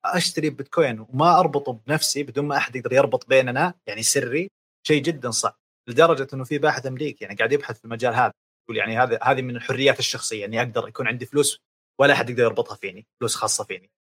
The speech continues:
هي سرية باختصار. هذه من الحرية الشخصية، وأنا، أنا باحث في الموضوع هذا، أبغى أجد طريقة الواحد يشتري بيتكوين بدون ما يربط فيه من شخص ما عنده جواز ولا عنده، آه،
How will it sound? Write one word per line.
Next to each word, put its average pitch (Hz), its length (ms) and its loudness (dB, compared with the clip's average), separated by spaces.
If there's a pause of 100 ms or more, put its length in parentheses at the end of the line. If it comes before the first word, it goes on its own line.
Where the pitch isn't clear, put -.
(160)
هي 120 160 -8
سرية 123 420 -2
باختصار. - 520 -4 (460)
هذه 165 120 2
من 185 100 -2
الحرية 175 340 0
الشخصية، 120 600 -6 (380)
وأنا، 165 420 4 (100)
أنا 147 180 2
باحث 131 460 0 (100)
في 113 280 -4
الموضوع 123 440 0
هذا، 160 180 2
أبغى 135 300 2 (260)
أجد 156 200 2
طريقة 147 380 -2
الواحد 131 260 0
يشتري 135 300 -4
بيتكوين 147 380 -2
بدون 135 220 0
ما 131 140 2
يربط 120 280 0
فيه - 180 -12 (220)
من 127 100 -2
شخص 170 440 2
ما 143 100 -2
عنده 139 260 -2
جواز 143 540 4 (200)
ولا 147 220 4
عنده، 143 480 0 (100)
آه، 107 680 2